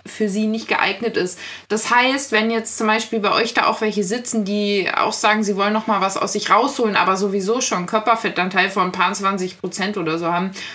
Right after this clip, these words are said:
dann braucht ihr auch nicht so eine krasse Diät machen mit, äh, weiß ich nicht, einem Defizit von tausend Kalorien,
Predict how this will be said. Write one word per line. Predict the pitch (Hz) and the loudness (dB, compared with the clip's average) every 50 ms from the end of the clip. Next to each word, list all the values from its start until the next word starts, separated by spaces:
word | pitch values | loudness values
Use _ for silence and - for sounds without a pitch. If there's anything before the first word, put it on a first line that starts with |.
| - - | -8 -2
dann | 156 170 180 185 185 185 170 180 | 0 0 2 2 0 -2 -4 -6
braucht | - - 170 185 185 - 226 | 0 2 2 2 2 2 2
ihr | 180 - - | 4 4 4
auch | - - | 2 0
nicht | 202 196 - | -2 -2 0
so | - 196 190 | -2 0 -2
eine | 190 190 185 185 180 175 175 | -2 -2 -2 -2 -2 -2 -2
krasse | - - 202 - - 208 180 | -4 -6 -4 -2 -2 -2 0
Diät | 175 160 - 208 220 - | 0 2 2 0 0 4
machen | 208 185 - - 202 190 190 | 2 2 2 2 -2 -2 0
mit, | 185 180 180 - | -2 -2 -2 0
äh, | - 175 175 175 175 175 175 170 175 170 - - - - - _ _ _ - | 0 0 2 2 2 0 0 -2 -4 -6 -12 -20 -20 -20 -20 _ _ _ 0
weiß | - 196 208 - | 0 0 2 2
ich | 233 214 - | 0 0 0
nicht, | 208 196 196 208 | -2 -4 -2 -2
einem | 190 185 180 | -2 -2 0
Defizit | 220 226 226 - 226 - - - 190 185 | 0 0 0 -2 -4 -4 -4 -4 -4 -4
von | - 208 185 185 185 180 | -2 0 0 0 0 -2
tausend | - 214 220 190 226 220 214 208 | 0 0 0 2 2 0 0 -2
Kalorien, | - 220 196 202 202 190 208 214 220 226 233 | 0 2 2 2 2 2 2 2 2 0 -2